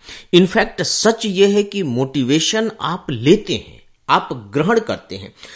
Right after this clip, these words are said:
अपनी आंखें खुली कीजिए, खोलिए, अपने दिमाग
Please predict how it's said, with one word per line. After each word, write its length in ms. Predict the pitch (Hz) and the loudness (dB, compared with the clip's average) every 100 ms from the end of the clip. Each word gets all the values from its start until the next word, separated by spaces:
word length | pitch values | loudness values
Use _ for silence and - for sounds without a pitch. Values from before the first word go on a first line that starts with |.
| - - _ _ | -20 -20 _ _
अपनी 500 | 151 - - 214 214 - | -6 -6 -6 -4 -4 -4
आंखें 540 | 147 165 - 202 196 | -4 -4 -4 -4 -4
खुली 340 | 196 160 165 165 | -4 -6 -4 -4
कीजिए, 680 | 165 147 139 143 147 147 - _ - | -6 -8 -6 -6 -6 -6 -12 _ -16
खोलिए, 760 | - 175 170 147 147 147 - - _ _ _ _ _ _ | 0 6 6 4 0 0 -4 -16 _ _ _ _ _ _
अपने 500 | 147 - 147 143 147 | -2 -2 -2 2 2
दिमाग 560 | 120 95 131 156 170 | 0 -4 -2 2 2